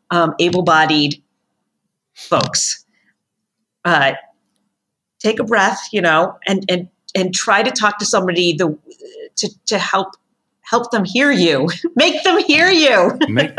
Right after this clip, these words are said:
Speaker 2: listen to Cole House Walker Junior, damn it.
Speaker 1: Yes. <laughs>
Speaker 2: Make them hear
Speaker 1: Um,
Speaker 2: you.
Speaker 1: make them hear you, um, by speaking to them in a way that you would wanna be spoken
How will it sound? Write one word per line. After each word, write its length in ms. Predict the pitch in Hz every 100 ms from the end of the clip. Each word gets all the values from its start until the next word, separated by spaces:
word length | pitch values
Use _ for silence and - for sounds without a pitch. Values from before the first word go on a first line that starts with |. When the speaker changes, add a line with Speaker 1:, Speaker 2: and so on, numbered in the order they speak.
| 113
Speaker 2:
listen 300 | 156 196 262
to 60 | 190
Cole 220 | - 185
House 260 | 156 170
Walker 260 | 151 143 143
Junior, 320 | 107 123 110
damn 240 | 95 95 95
it. 120 | 101 -
Speaker 1:
Yes. 520 | 247 339 403 - - 269 - - -
<laughs> 560 | 403 - 294 285 - -
Speaker 2:
Make 200 | 165 -
them 200 | 180 160
hear 80 | 123
Speaker 1:
Um, 80 |
Speaker 2:
you. 160 | 104 104 - 214
Speaker 1:
make 300 | 233 285 277
them 120 | 254
hear 340 | 294 247 262
you, 420 | 277 208 160 156 160 - - -
um, 380 | 196 185 170 170 -
by 100 | 214
speaking 400 | 208 - 247 254
to 20 |
them 120 | 233
in 80 | 208
a 80 | 190
way 180 | 180 175
that 200 | 190 -
you 80 | 269
would 140 | 349
wanna 200 | 311 269
be 100 | 247
spoken 440 | 202 - 220 220